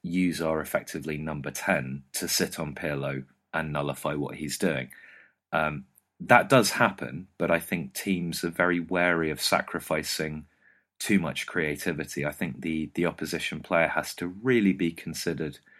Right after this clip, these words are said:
a very, very significant threat for a team to alter its shape that much.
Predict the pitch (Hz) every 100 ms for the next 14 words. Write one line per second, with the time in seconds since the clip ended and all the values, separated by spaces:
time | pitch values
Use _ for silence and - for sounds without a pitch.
0 | - _ _ - 80 92 82 82 78 82
1 | 80 - - 71 78 - - 73 - -
2 | 80 67 _ - 85 76 - 76 - 73
3 | 73 - - - 73 67 - 69 73 67
4 | - - -